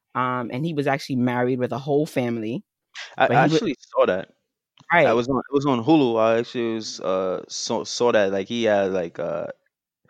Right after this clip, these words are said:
Speaker 2: he had, like, a wife, family. He had did it to, like, multiple girls, though.
Speaker 1: Right, right.
Speaker 2: Multiple women. It was, like, crazy.
Speaker 1: Yeah.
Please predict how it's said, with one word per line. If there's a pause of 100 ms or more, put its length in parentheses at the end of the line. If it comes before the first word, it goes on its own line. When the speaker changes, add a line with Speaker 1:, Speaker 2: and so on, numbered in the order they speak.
(480)
Speaker 2:
he
had,
like,
a
wife,
family.
He
had
did
it
to,
like,
multiple
girls,
though.
Speaker 1:
Right, (340)
right.
Speaker 2:
Multiple
women. (100)
It
was,
like,
crazy. (540)
Speaker 1:
Yeah.